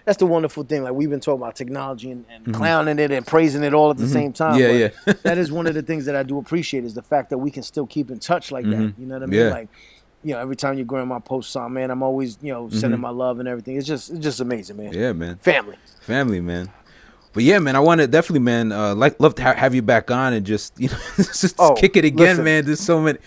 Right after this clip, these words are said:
Speaker 2: If you remember
Speaker 1: Oh,
Speaker 2: anything,
Speaker 1: listen,
Speaker 2: um,
Speaker 1: I'm, I'm, I'm game for
Speaker 2: <laughs>
Speaker 1: whatever and whenever,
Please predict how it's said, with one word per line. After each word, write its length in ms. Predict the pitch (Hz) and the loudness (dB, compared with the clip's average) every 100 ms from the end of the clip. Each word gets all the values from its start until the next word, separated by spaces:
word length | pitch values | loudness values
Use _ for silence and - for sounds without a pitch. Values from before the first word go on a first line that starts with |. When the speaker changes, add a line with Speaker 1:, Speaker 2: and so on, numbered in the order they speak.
| - | -20
Speaker 2:
If 80 | - | 4
you 60 | 151 | 4
remember 320 | 143 151 151 | 6 2 4
Speaker 1:
Oh, 60 | 151 143 | 6 6
Speaker 2:
anything, 360 | 113 120 104 - _ _ - - | 4 -2 -2 -6 _ _ -20 -12
Speaker 1:
listen, 460 | 139 151 107 101 | 0 2 2 2
Speaker 2:
um, 180 | 131 143 139 - | 4 4 2 2
Speaker 1:
I'm, 220 | 143 147 | 4 4
I'm, 180 | - 151 | 4 4
I'm 100 | 147 | 4
game 280 | 147 165 160 | 4 4 2
for 180 | 175 143 | 2 2
Speaker 2:
<laughs> 80 | 139 | 6
Speaker 1:
whatever 540 | 151 135 160 143 156 | 6 8 6 8 4
and 240 | 143 143 143 | 6 2 4
whenever, 380 | 147 139 117 | 4 2 2